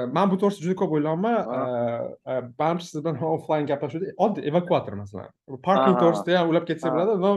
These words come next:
Speaker 1: e,
Speaker 2: Yo'q,
Speaker 1: sal,
Speaker 2: a, <clears throat>
Speaker 1: e,
Speaker 2: birinchidan, parking enforcement haqida. Ya'ni bizada hozir, e, noto'g'ri parkovka uchun, e, jazo yo'q. Faqatgina anu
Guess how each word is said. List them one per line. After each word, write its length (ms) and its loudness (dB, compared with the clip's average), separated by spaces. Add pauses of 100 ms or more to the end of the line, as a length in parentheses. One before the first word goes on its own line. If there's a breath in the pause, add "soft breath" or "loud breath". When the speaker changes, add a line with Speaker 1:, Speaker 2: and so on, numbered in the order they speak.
(680 soft breath)
Speaker 1:
e, 140 0
Speaker 2:
Yo'q, 80 8
Speaker 1:
sal, 300 6
Speaker 2:
a, 80 2
<clears throat> 20 -2
Speaker 1:
e, 80 2
Speaker 2:
birinchidan, 380 4
parking 340 4
enforcement 420 0
haqida. 240 -4
Ya'ni 220 0 (380)
bizada 340 4 (180)
hozir, 480 2 (260)
e, 200 -2 (360)
noto'g'ri 460 2
parkovka 440 0
uchun, 360 -8 (920)
e, 80 6 (680)
jazo 420 4
yo'q. 200 2
Faqatgina 640 -2
anu 280 -2